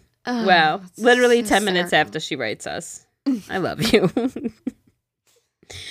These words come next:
Speaker 1: Oh my
Speaker 2: That's
Speaker 1: God.
Speaker 2: fucking funny.
Speaker 1: I know. I love that when their first thought is to write to us. <laughs>
Speaker 2: It's like she was only ten minutes after, too. She was still laying there all in a daze.
Speaker 1: She's like, "Hold on. Where'd my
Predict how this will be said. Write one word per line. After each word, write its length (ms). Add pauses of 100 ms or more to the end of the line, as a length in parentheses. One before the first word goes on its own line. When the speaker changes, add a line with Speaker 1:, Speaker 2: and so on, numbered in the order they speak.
(200)
Speaker 1:
Oh 80
my 140
Speaker 2:
That's 220
Speaker 1:
God. 100
Speaker 2:
fucking 260
funny. 360 (180)
Speaker 1:
I 100
know. 140
I 120
love 200
that 220
when 160
their 140
first 340
thought 260
is 140
to 140
write 280
to 240 (160)
us. 280 (140)
<laughs> 40 (1500)
Speaker 2:
It's 80
like 140
she 100
was 140
only 200
ten 220
minutes 320
after, 340
too. 280
She 160
was 100
still 300
laying 300
there 120
all 240
in 100
a 80
daze. 540
Speaker 1:
She's 60
like, 100 (140)
"Hold 400
on. 80
Where'd 180
my 160